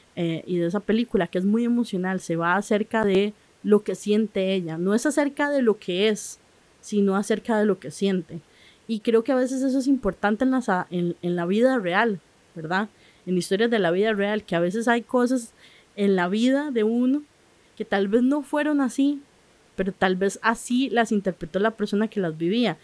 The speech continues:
Y eso, no sé, cuando uno tenía quince años, estaba en el cole y estaba el mae que a uno le gustaba, o la chica que a uno le gustaba, y la manera en que uno se sentía puede ser que estuviera muy <laughs> alejada de la realidad.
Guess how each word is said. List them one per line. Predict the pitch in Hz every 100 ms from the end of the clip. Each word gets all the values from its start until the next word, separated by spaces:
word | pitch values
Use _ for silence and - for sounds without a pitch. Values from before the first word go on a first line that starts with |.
| - - -
Y | 190
eso, | 190 190
no | 226 214
sé, | 233 220 185
cuando | 175 175 170
uno | 185 226 226 202
tenía | 196 185 190 196
quince | 233 233 214 233
años, | 226 226 226 214
estaba | 190 196 196
en | 220
el | 220
cole | - 214 233 226
y | 208
estaba | 180 185 190
el | 208
mae | 208 214
que | 208
a | 208
uno | 208
le |
gustaba, | 214 202 - 196 202 - - - -
o | 180
la | 170
chica | 190 220
que | -
a | 208
uno | 214
le |
gustaba, | 208 190 - 190 214 220 - - _ _
y | 202 190 185 175 165 - _
la | 196 208
manera | 220 226 254 311
en |
que | 294 311
uno | 320
se | 320
sentía | 311 226 196 247 262 285 302 - _ _ _ _ _
puede | 208 226
ser | 285 269
que | 294
estuviera | - 214 226
muy | 240 262
<laughs> |
alejada | 302 254 277 262
de | 262
la | 254
realidad. | 240 240 185 190 196 233